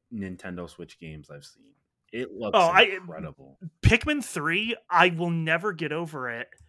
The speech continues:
Speaker 2: Uh, it, it has the best, most realistic looking
Speaker 1: Hmm.
Speaker 2: juice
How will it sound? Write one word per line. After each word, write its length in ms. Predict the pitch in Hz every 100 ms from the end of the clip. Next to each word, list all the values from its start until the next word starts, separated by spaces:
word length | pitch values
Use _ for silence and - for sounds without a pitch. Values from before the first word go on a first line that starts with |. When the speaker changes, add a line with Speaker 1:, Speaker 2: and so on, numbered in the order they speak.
| _ _ _ _ 170
Speaker 2:
Uh, 800 | 156 151 151 147 143 139 135 135 _ - _ _ _ _ - _ _ _
it, 420 | 165 - 170 185 -
it 240 | 202 202
has 760 | 165 214 190 180 170 147 147 165 _ _
the 380 | 160 139 180 185
best, 540 | 151 160 160 165 -
most 280 | 165 160 151
realistic 680 | 151 147 143 147 139 - 135
looking 280 | 147 135 139
Speaker 1:
Hmm. 60 | 123
Speaker 2:
juice 640 | 135 131 107 87 78